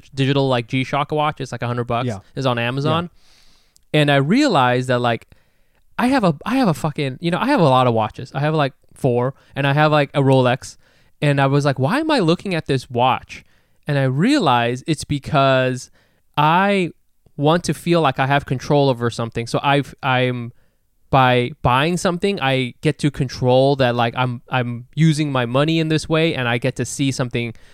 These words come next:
Speaker 1: you know, that's, like, that's being shipped to me. And then also with watches in particular, and I think a lot of watch people are like this, but, like, you get to control this aspect of your life, like time, you know, you, you, you,
Speaker 2: <laughs>
Speaker 1: everything's,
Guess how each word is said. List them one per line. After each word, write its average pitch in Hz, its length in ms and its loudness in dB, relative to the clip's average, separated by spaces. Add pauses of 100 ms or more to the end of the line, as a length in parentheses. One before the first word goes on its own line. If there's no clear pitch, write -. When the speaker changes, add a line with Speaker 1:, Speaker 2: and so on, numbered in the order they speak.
(120)
Speaker 1:
you 135 100 -4
know, 123 180 2
that's, 117 240 0
like, 113 320 -4
that's 127 220 -4
being 123 220 -4
shipped - 280 -2
to 175 80 -2
me. 165 300 -2 (480)
And 147 100 0
then 143 120 2
also 175 260 4
with 139 160 2
watches 131 480 0
in 135 100 -2
particular, 139 500 -2
and 123 160 -2
I 123 40 -2
think 151 200 -8
a 123 40 -4
lot 120 180 0
of 120 120 -4
watch 113 240 -4
people 120 240 -4
are 110 60 -2
like 113 140 -4
this, 135 160 -6
but, 123 140 -4
like, 117 220 -2 (260)
you 160 180 2
get 170 200 0
to 139 280 0 (140)
control 170 680 2
this 151 220 -2 (120)
aspect 135 600 -4 (600)
of 127 480 2
your 131 140 2
life, 120 340 -2
like 127 200 0
time, 131 640 -4
you 131 140 -6
know, 131 140 0
you, 143 160 -2
you, 156 580 -2
you, - 120 2 (120)
Speaker 2:
<laughs> - 160 -6
Speaker 1:
everything's, 190 480 2